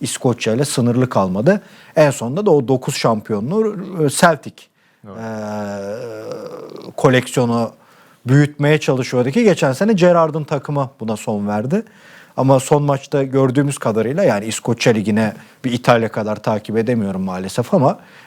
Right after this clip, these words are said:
Speaker 1: yani gördüğümüz kadarıyla o, o Rangers'ın, e, tahtı yine alınacak gibi elinden. Çünkü acayip bir ilk yarı izledik ve Celtic çok üstündü.
Speaker 2: Aynen öyle. Onun detaylarına da geleceğiz. Bir yandan da derbi tarihinden sen üç tane maç seçtik. Tabii ki çok fazla etki bırakan maç var ama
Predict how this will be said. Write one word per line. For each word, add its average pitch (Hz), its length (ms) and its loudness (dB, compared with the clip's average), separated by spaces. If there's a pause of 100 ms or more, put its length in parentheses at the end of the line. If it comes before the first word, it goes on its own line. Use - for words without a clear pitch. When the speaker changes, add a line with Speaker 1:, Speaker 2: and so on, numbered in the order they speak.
Speaker 1:
yani 117 120 0
gördüğümüz 135 500 4
kadarıyla 135 440 2
o, 156 140 6 (360)
o 123 300 -4
Rangers'ın, 139 640 2 (480)
e, 123 40 -6 (480)
tahtı 127 340 2
yine 170 440 2
alınacak 143 560 2
gibi 107 160 -6 (200)
elinden. 123 380 -2
Çünkü 131 320 0
acayip 120 500 2
bir 175 140 2 (480)
ilk 151 260 2
yarı 131 200 4
izledik 123 420 -2
ve 123 60 2
Celtic 117 420 0
çok 147 240 -2
üstündü. 95 420 -8 (100)
Speaker 2:
Aynen 107 340 0
öyle. 107 300 0 (120)
Onun 127 200 2
detaylarına 160 500 2
da 196 80 2
geleceğiz. 151 380 0
Bir 180 60 4
yandan 180 280 2
da 135 40 0
derbi 143 220 6
tarihinden 160 480 2
sen 160 180 -2
üç 147 240 -2
tane 160 160 2
maç 156 220 2
seçtik. - 360 -6
Tabii 120 260 -2
ki 101 100 -8
çok 131 200 0
fazla 92 360 2
etki 92 240 -4
bırakan 92 280 0
maç 104 260 -4
var 262 100 2
ama 165 240 2